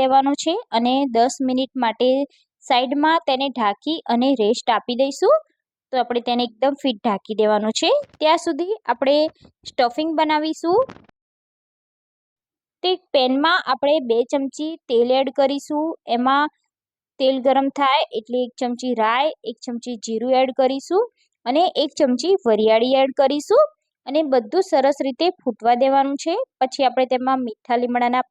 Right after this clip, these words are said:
પાન એડ કરીશું. આપણે હિંગ એડ કરી દઈશું અને આ રીતે વઘાર કરીશું તો આપણો અહીંયા સ્ટફિંગ એટલું ટેસ્ટી બનશે. તો અહીંયા મેં મરચાંની પેસ્ટ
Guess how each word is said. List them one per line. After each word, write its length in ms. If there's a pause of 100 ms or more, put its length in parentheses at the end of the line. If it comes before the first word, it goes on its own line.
(100)
પાન 300
એડ 180
કરીશું. 420 (1000)
આપણે 300
હિંગ 300
એડ 180
કરી 240
દઈશું 600
અને 180
આ 260
રીતે 180 (120)
વઘાર 260 (140)
કરીશું 340 (100)
તો 100
આપણો 240 (240)
અહીંયા 360 (240)
સ્ટફિંગ 400 (160)
એટલું 320
ટેસ્ટી 460
બનશે. 360 (640)
તો 80
અહીંયા 260
મેં 260
મરચાંની 540 (100)
પેસ્ટ 300